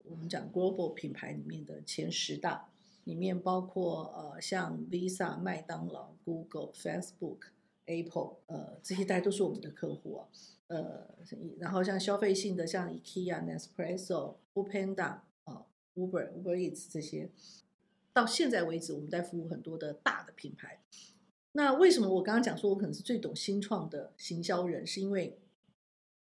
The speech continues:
我们的品牌里面有，有新创，有很多是新创。啊，从当时 Gogoro 刚开始的时候，eTag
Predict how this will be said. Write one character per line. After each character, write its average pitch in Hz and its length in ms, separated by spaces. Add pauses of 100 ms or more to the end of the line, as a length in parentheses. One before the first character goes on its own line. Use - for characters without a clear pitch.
(260)
我 196 100
们 208 100
的 269 120
品 185 180
牌 175 140
里 165 100
面 180 300
有， 156 320 (100)
有 175 140
新 214 200
创， 208 280
有 180 100
很 165 100
多 160 120
是 165 100
新 151 240
创。 - 240 (200)
啊， 143 100
从 190 480
当 208 200
时 170 240
Gogoro 202 500 (140)
刚 160 160
开 170 160
始 156 200
的 151 80
时 - 180
候， - 380
eTag 214 500